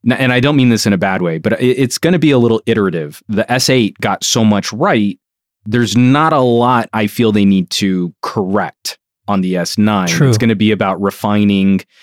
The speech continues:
Speaker 1: just putting a few pieces back into place. I think that's gonna be a, a really smart play for Samsung, especially with part of the conversation also kinda owing to price creep. I think we'll probably see that little bit of a lobster pot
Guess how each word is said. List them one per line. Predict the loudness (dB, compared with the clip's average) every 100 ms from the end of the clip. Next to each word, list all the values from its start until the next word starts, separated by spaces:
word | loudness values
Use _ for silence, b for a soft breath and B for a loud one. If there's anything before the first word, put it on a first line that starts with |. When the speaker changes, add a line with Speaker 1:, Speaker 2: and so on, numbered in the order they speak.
| b -10
Speaker 1:
just | -6
putting | 0 2 2
a |
few | 2 -2
pieces | 0 -2 -2
back | -2 -4 -2
into | -4 -4
place. | -4 -2 -4
I | -4 -2
think | -2 0
that's | -4 -2
gonna | -4 -2
be | -2 -2 -2 -6 _ -6
a, | -4
a | -2
really | 0 0 0
smart | -2 -4
play | -2 -4
for | -4
Samsung, | -4 -4 -2 -4
especially | -4 -2 -2 0 0 2 0 -4 _ _ _ _ _ _ _ -8
with | -2 -2 0
part | -2 0
of |
the | 0
conversation | 0 0 0 0 0
also | 0 -2 -4 -6 -6
kinda | -2 -2
owing | 0 0 0
to | -2
price | -6 -4 -4 -4
creep. | -8 -8 -6
I | -4
think | -2 0 0
we'll | -2
probably | 0 0 0 0
see | 0 -2
that | 0 -2
little | -2 -2
bit | 0 -2
of | -2
a |
lobster | -2 -2 -4 -6 -6
pot | -6 -6 -6